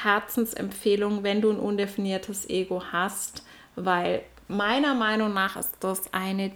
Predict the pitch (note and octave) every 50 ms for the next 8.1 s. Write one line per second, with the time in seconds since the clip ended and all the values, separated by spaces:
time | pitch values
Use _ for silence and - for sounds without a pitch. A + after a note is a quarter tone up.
0 | - - G#3+ A3 A3 A3+ A#3 A#3+ B3 B3 B3 B3 - - - - - A3+ G#3+ G#3+
1 | G#3+ G#3 - - - G3 F#3+ F#3 F#3 F3 - F#2 - - - - - F#3+ - -
2 | - - - - - - - - G3 G3+ G3+ G#3 G#3 G#3 G3+ G#3 G#3 G3+ G3+ G#3
3 | G3+ - - F#3+ - - - - - A3 G#3+ A3 A3 A3+ A3+ A3 A3 A3 A3 -
4 | - G#3+ G3 G3 - G3+ F#3+ F#3+ - G3+ - F#3+ - - G3+ F#3+ F#3+ - G#3 G3+
5 | G3 G3+ G#3+ - - - A3 A3 A#3 B3 C#4+ E4+ E4+ - F#3+ F3+ G#3+ C#4 C#4+ -
6 | - _ _ _ _ _ _ _ - - - - - - - G#3 G#3+ A3+ A3 -
7 | - - G3 F#3+ G3 G3 F#3+ F#3+ F3+ F#3+ F#3 F#3 G3+ A#3 - - - - - -
8 | - -